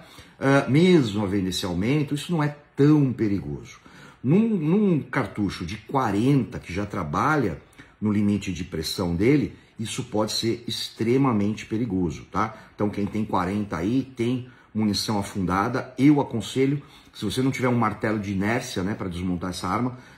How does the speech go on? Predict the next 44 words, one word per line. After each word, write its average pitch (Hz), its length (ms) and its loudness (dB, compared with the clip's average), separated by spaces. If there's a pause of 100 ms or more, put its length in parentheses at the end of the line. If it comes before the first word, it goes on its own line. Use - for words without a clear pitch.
eu 131 160 4
aconselho 131 500 0
você 123 440 0
a, 131 240 0 (260)
ah, 123 200 0 (140)
descartar 123 960 0 (220)
essa 117 560 -4 (240)
munição. 123 580 2
Ah, 254 280 6
e 214 60 4
como 196 180 2
é 226 60 2
que 247 100 -4
eu 247 40 0
descarto? 143 560 2
Sei - 140 -8
lá, 143 300 4
joga 151 260 -4
no 214 120 4
rio, 104 400 6
tá? 123 240 -8 (180)
Não, 110 180 -10
não, 90 240 -4 (320)
não 87 60 -12
sei, 151 400 2
né? 107 180 -6
Joga 170 200 -8
no 120 120 -2
rio, 87 300 2
enterra. 76 640 -6 (400)
Não 180 60 -4
vai 175 100 6
jogar 131 160 4
no 127 80 4
lixo, 104 280 0
né? 92 80 -2
Porque 92 120 -10
alguém 87 160 -4
vai 92 140 -4
achar, 76 300 -6 (240)
né? 101 160 -6 (360)
Ah, 139 440 6
e 220 100 6
aí, 175 320 4